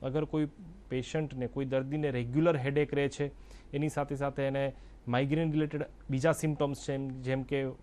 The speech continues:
ઇરિટેશન થવું લાઇટથી, સાઉન્ડથી, અ, અ,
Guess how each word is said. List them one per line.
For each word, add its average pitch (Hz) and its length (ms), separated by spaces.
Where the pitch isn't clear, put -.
ઇરિટેશન 139 640
થવું 131 480
લાઇટથી, 127 560
સાઉન્ડથી, 127 680
અ, - 600
અ, 123 280